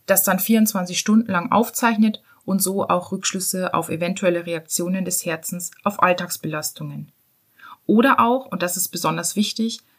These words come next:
auf die Herzaktionen im Schlaf gibt. Die Auswertung des E K Gs mit den verschiedenen Wellen und Zacken überlasse ich für meinen Teil den Medizinern. Also ich müsste das wirklich auswendig lernen. Und solange man das dann nicht regelmäßig anwendet, verschwindet das Wissen sowieso nur wieder.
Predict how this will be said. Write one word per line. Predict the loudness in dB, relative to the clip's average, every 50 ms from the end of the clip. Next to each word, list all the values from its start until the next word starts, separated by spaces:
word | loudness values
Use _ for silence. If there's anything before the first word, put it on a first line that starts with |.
| _ _ _ _
auf | 2 2 2 2
die | 2 2 2
Herzaktionen | 2 0 -2 -2 -2 -4 -4 -4 -2 -2 -2 0 2
im | 2 2
Schlaf | 2 2 2 0 0 0 -2 -8
gibt. | -12 -16 -18 -14 _ -16 -16 -16 _ _ _ _ _ _ _ _ _ _ _ _ _ _ _ _ _ _ _ _ _ _ _ _ _ _ _ _ _ _
Die | 2 4
Auswertung | 4 4 4 4 2 0 4 4 4 4
des | 4 2 0 -2
E | -2 0
K | 0 -4
Gs | -4 -2 0 2 2 4 4
mit | 4 4 2
den | -2 -4
verschiedenen | -4 -6 -6 -2 -2 2 2 2 2 2 0 2
Wellen | 4 4 6 6 6 6 4 2
und | 0 0
Zacken | 0 0 0 0 -2 -2 0 2 4 2 2 0 _ _ _ _ _ _ _ _ -20 _ _
überlasse | -2 0 2 2 2 2 0 0 -2
ich | 0 0 0 0 0 0
für | 2 4
meinen | 4 4 4 4 4 4 2
Teil | 2 2 -2 -2 0
den | -2 -4
Medizinern. | -6 -6 -10 -8 -6 -4 -4 -4 -4 -4 -6 -8 -10 -12 -16 _ _ _
Also | -4 -2 -2 -2
ich | 0 6
müsste | 6 6 6 6 2 0
das | -2 -2 -2 -6
wirklich | -8 -8 -8 -8 -2
auswendig | 0 0 0 2 2 2 4 4 4 2 0
lernen. | -2 -2 0 0 0 -2 -4 _ _ _ _ -20 -20 -20 -20 -6
Und | 0 0 2
solange | 2 2 2 4 6 6 6
man | 4 2 2
das | 2 0 0 2
dann | 0 -2 -2
nicht | -2 -4 -4 -4
regelmäßig | -2 0 2 0 0 0 -4 -6 -10 -2 4
anwendet, | 6 6 6 6 6 2 0 -2 -4
verschwindet | -4 -4 -2 6 6 8 8 8 4
das | 2 -4 -4 -4
Wissen | -4 -4 -2 -2 -2
sowieso | -4 -4 -6 -6 -4 0 0
nur | 0 0 -2 -6 -10
wieder. | -8 -6 -4 -4 -6 -6